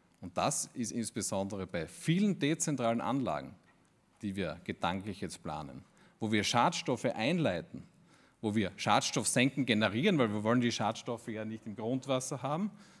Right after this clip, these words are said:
sondern irgendwo zurückhalten. Das ist mit einem enormen Aufwand verbunden.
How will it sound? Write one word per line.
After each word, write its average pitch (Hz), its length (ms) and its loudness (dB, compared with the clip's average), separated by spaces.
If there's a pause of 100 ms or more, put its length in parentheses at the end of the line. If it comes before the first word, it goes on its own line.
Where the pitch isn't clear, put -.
sondern 120 380 -2
irgendwo 120 720 -2
zurückhalten. 127 680 -6 (800)
Das - 380 2
ist 131 320 0
mit 107 140 0
einem 98 160 0
enormen 95 440 2
Aufwand 80 420 -4
verbunden. - 440 -16